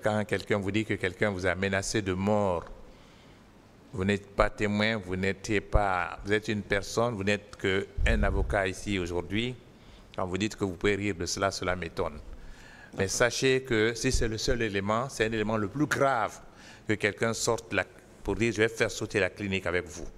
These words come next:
Pas moi seulement, pas Sidia, pas Mokhtar, pas, euh, pas Jean-Marie Doré, mais que quelqu'un veuille sauter, faire sauter une clinique où il y a des malades graves qui sont déjà hospitalisés et qui, avec toutes les installations,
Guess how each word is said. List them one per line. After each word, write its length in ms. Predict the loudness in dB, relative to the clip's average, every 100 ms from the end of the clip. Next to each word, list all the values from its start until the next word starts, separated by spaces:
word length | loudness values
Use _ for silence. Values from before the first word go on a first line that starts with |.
| -18 -20 -20 -4
Pas 200 | 0 0
moi 320 | 0 2 2
seulement, 440 | 2 -2 0 0 -2
pas 200 | -2 -2
Sidia, 520 | -2 0 2 2 0 -2
pas 160 | -2 0
Mokhtar, 500 | -2 0 0 0 -2
pas, 220 | -2 -2 -2 -12 -18 -20 -10 0
euh, 360 | 2 4 0 -4 -14 -20 -4
pas 380 | 2 4 2 0 0
Jean-Marie 460 | 0 2 2 2
Doré, 520 | 2 2 4 2 -2 -18 -20 -20 -6
mais 200 | 2 2
que 100 | 2
quelqu'un 400 | 0 0 4 2
veuille 240 | 4 4 4
sauter, 500 | 2 0 2 4 4
faire 220 | 4 2
sauter 480 | 2 -2 0 0 0
une 140 | -4
clinique 460 | 2 2 4 2 -2 -18 -20 -20 -20 -20 -2
où 120 | 4 6
il 60 |
y 40 | 6
a 40 |
des 120 | 4
malades 440 | 2 4 4 2 0
graves 460 | 2 4 4 2
qui 140 | 0 0
sont 160 | 2
déjà 220 | 2 4 2
hospitalisés 880 | 2 2 2 4 4 4 4 0 -14 -20 -20 -20 -20 0
et 100 | 2
qui, 160 | 4 2
avec 260 | 4 2 2
toutes 220 | 0 4
les 140 | 4 4
installations, 720 | 2 2 2 2 2 2